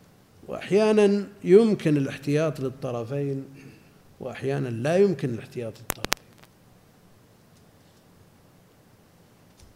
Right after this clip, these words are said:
الآن لو ادعى شخص أنه من آل البيت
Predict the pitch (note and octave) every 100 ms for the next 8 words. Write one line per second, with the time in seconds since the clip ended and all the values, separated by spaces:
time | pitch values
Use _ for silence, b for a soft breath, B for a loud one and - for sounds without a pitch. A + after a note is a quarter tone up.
0 | _ _ _ _ - _ _ _ _ _
1 | - _ _ _ _ C3+ C3 F#3+ A#3 A3+
2 | G#3 A3+ F#3+ E3 D3 D3 F#3 D#3 - -
3 | D#3 D3 E3 D#3 F3 E3+ - - - -
4 | - - - - - - - - _ _
5 | _ _ _ _ _ _ _ - _ _
6 | _ _ _ _ - - _ _ _ _
7 | - D3 D#3 C#3 C#3 B2 A2 G#2+